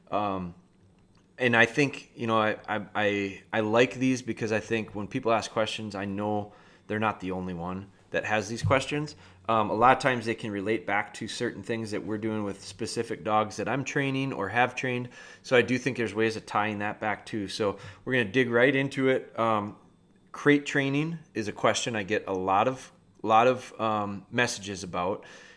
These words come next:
And I've had some, um, we've talked about it a lot. So some of, some of these questions,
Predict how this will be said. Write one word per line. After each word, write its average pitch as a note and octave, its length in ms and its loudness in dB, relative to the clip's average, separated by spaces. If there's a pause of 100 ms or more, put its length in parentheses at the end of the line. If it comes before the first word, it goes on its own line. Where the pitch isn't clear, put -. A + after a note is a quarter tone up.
(160)
And G#2+ 480 2 (640)
I've B2+ 220 8
had B2+ 340 8
some, A2 640 -2 (160)
um, F#2+ 440 -4
we've B2 240 0
talked B2+ 360 6
about G#2 480 2
it A2 220 -2
a G2 60 0
lot. G2 380 2
So - 300 -4
some D#3+ 260 0
of, D3 200 -4
some D3 180 0
of D3 80 0
these A#2+ 120 -4
questions, A#2 540 -2